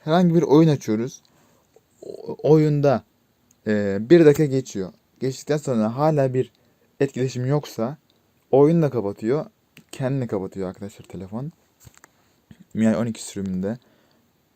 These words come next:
Şimdi bir sonraki özelliğimize geçebiliriz arkadaşlar. Evet arkadaşlar, sıradaki özelliğimizi söylemeden önce, arkadaşlar ben normalde hızlı konuşan bir insanım.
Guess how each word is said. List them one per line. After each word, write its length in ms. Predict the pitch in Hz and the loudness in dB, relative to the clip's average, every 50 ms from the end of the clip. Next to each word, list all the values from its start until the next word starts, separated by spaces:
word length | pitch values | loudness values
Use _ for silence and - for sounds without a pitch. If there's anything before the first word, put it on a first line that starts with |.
| _ _ - | _ _ -18
Şimdi 460 | - - 165 151 135 135 147 156 - - _ _ _ _ _ _ _ _ - - | -12 -6 -4 -4 -2 -2 -2 -4 -6 -10 _ _ _ _ _ _ _ _ -4 2
bir 140 | 175 180 165 | 4 4 4
sonraki 680 | 160 - 135 123 117 113 110 107 - - 107 95 92 90 _ _ _ _ _ _ _ - | 4 2 -2 -2 0 0 -2 -2 -4 -6 -8 -8 -8 -10 _ _ _ _ _ _ _ 0
özelliğimize 580 | - 131 147 147 143 131 123 123 120 117 120 135 | 2 2 4 4 2 2 0 -4 -4 -2 -2 0
geçebiliriz 500 | 123 123 120 - 127 117 120 117 107 101 | 0 0 0 -2 -2 -2 -2 -2 -2 -2
arkadaşlar. 680 | 98 95 92 101 92 98 95 - - 117 123 131 _ _ _ _ _ _ _ _ _ _ _ _ _ _ _ _ _ _ _ _ _ - _ _ _ _ _ _ _ _ | -2 -4 -4 -6 -8 -8 -8 -8 -8 -8 -8 -10 _ _ _ _ _ _ _ _ _ _ _ _ _ _ _ _ _ _ _ _ _ -20 _ _ _ _ _ _ _ _
Evet 240 | - 139 143 139 131 | -4 -2 -2 -2 -2
arkadaşlar, 480 | 120 101 101 92 98 101 - - 123 135 | -4 -6 -6 -8 -10 -8 -4 -2 -2 -2
sıradaki 460 | 131 - - 117 127 131 135 - 165 | -2 -2 0 0 2 2 0 0 0
özelliğimizi 420 | 160 160 151 147 151 151 151 143 | 2 2 2 2 2 -2 -2 -4
söylemeden 340 | - 135 135 143 139 127 110 | -4 -4 -2 -2 -2 -4 -4
önce, 260 | 101 95 98 98 - | -6 -6 -8 -10 -8
arkadaşlar 560 | - - 120 - 139 131 113 - 113 104 101 107 | -6 -6 -4 -4 -6 -8 -8 -6 -8 -8 -6 -6
ben 160 | 123 127 127 | -6 -6 -4
normalde 340 | 131 127 127 127 127 123 120 | -6 -6 -6 -6 -8 -8 -10
hızlı 260 | 117 120 113 117 120 | -10 -10 -12 -12 -10
konuşan 380 | - 120 120 - 135 127 123 | -10 -10 -10 -8 -8 -6 -4
bir 40 | 113 | -4
insanım. 340 | 104 98 95 107 107 123 135 | -6 -6 -6 -8 -8 -8 -10